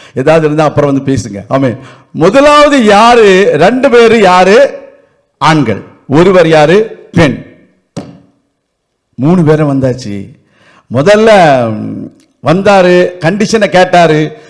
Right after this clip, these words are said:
"யாரா இருந்தாலும் நீ சுடணும்" அப்படி சொன்ன உடனே, "நான் பிலீவரு,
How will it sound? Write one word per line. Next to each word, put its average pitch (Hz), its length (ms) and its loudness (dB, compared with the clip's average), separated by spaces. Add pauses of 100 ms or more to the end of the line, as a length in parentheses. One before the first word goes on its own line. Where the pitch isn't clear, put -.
(220)
"யாரா 240 560 2
இருந்தாலும் 262 400 2
நீ 240 100 0 (160)
சுடணும்" 254 320 2
அப்படி 139 240 -2
சொன்ன 135 200 -2
உடனே, 135 240 -4 (260)
"நான் 123 300 -10
பிலீவரு, 113 720 -10